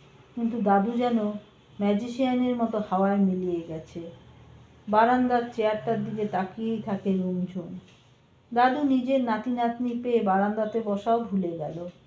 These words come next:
একদিন দুটো বাচ্চা বাচ্চা ছেলে মেয়ে হঠাৎ বাগানে দৌড়ে এলো,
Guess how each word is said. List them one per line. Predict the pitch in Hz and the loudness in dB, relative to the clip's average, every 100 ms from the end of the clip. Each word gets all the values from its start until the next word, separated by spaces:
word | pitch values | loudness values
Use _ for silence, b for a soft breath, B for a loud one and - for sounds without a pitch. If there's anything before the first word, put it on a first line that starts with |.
| _ _ _ - - | _ _ _ -20 -12
একদিন | - 220 220 262 247 | -4 -4 -2 0 0
দুটো | 226 214 254 | -2 -2 0
বাচ্চা | 240 196 202 226 | 2 2 0 -2
বাচ্চা | 226 214 - 214 | -2 -2 -6 -8
ছেলে | - 220 214 | -6 -6 -6
মেয়ে | 214 196 | -2 -2
হঠাৎ | 202 202 214 196 | 0 -2 -2 0
বাগানে | 185 185 190 196 | 0 2 2 2
দৌড়ে | 185 190 185 190 | 0 -2 0 0
এলো, | 185 180 185 | -2 -4 -6